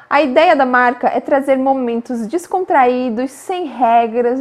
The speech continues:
descomplicados e verdadeiros. A marca diz ainda que os vinhos da linha Som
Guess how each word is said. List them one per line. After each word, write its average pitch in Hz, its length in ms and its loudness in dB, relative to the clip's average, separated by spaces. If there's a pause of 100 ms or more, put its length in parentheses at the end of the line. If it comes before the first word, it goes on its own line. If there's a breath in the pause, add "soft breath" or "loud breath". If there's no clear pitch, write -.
descomplicados 247 1080 -4
e 262 60 -6
verdadeiros. 240 1200 -6
A 262 80 0
marca 349 380 0
diz 285 160 -2
ainda 262 340 0
que 285 140 -6
os 277 120 -2
vinhos 339 260 -4
da 302 120 2
linha 254 260 -2
Som 285 360 -2